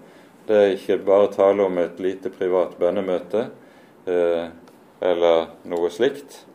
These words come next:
men det er den offentlige gudstjeneste. Og så sies det da at Den hellige ånd sa. Og her er det da antagelig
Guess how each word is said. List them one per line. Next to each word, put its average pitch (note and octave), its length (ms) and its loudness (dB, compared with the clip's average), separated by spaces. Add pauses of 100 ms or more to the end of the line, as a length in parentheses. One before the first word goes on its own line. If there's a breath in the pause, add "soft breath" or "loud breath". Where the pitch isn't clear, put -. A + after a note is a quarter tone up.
men F2+ 180 -8
det F2+ 120 0
er E2+ 100 -4
den F2+ 140 -6
offentlige E2 640 -8
gudstjeneste. - 640 -14 (1600 loud breath)
Og A2+ 80 -4
så C3 160 0
sies A#2+ 480 4
det G2+ 160 4
da A2 140 12 (320)
at - 220 -6 (120)
Den F#2+ 360 2
hellige G#2 480 6
ånd F2+ 340 0 (100)
sa. - 460 -2 (1300 loud breath)
Og A2 100 -6
her C3 300 10
er A#2+ 80 6
det A2+ 100 2
da A#2 220 10
antagelig G#2 560 2